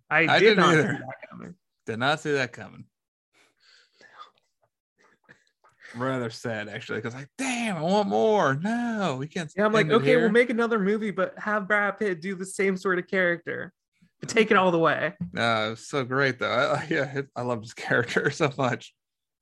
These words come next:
Speaker 1: Yeah, he's just, like, kind of like
Speaker 2: He,
Speaker 1: a,
Speaker 2: he
Speaker 1: a
Speaker 2: was probably my
Speaker 1: weird,
Speaker 2: favorite
Speaker 1: like
Speaker 2: character of the whole thing. I, I loved his character. Radcliffe was probably second. Yeah, I think it has to go Jack Traynor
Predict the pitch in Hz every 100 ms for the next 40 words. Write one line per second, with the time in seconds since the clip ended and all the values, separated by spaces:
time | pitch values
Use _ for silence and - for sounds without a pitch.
0 | _ - 143 135 139 143 156 147 185 175
1 | 165 160 160 202 226 139 240 220 180 196
2 | 165 151 160 143 131 123 131 120 131 113
3 | 113 120 127 135 151 131 147 - 147 135
4 | 139 127 - _ - 127 143 143 170 160
5 | 131 - 135 123 131 123 139 139 _ _
6 | _ _ _ _ _ _ _ _ _ _
7 | 113 110 110 117 170 156 135 131 120 131
8 | 123 - - 120 117 117 117